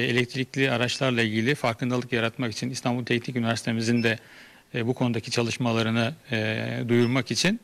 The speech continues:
bu şekilde teste çıkıyoruz. Şimdi yine, e, İstanbul Teknik Üniversitesi Rektörlüğü'nün himayesinde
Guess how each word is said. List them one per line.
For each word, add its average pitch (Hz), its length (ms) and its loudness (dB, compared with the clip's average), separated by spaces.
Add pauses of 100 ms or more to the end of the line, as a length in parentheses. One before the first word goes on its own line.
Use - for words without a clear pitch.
(140)
bu 147 120 -6
şekilde 135 600 0
teste 175 340 -2
çıkıyoruz. 123 580 -2
Şimdi 156 360 -2
yine, 147 340 2 (500)
e, 123 540 0
İstanbul 135 360 -2
Teknik 131 300 -2
Üniversitesi 127 420 0
Rektörlüğü'nün 120 680 2
himayesinde 113 720 0